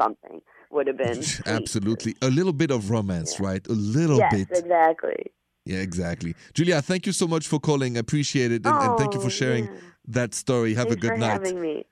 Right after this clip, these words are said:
Speaker 1: <laughs>
Speaker 2: Thank you so much. You're listening to The Rendezvous with Simon Marcel. Welcome back to The Rendezvous, Simon Marcel,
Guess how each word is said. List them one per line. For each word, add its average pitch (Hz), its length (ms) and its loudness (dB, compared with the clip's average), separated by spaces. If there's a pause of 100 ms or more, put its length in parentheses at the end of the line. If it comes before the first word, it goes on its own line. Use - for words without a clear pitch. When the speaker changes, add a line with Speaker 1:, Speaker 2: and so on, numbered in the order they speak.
(100)
Speaker 1:
<laughs> 196 240 0
Speaker 2:
Thank 123 220 2
you 110 60 -4
so 120 180 0
much. 107 400 -2
You're 120 140 0
listening 143 320 0
to 139 100 -2
The 127 140 2
Rendezvous 123 560 2 (140)
with 120 180 2
Simon 104 340 0
Marcel. 87 380 -6 (1800)
Welcome 117 400 2
back 107 220 0
to - 100 -6
The 107 100 2
Rendezvous, 104 480 0
Simon 107 400 0
Marcel, 104 420 0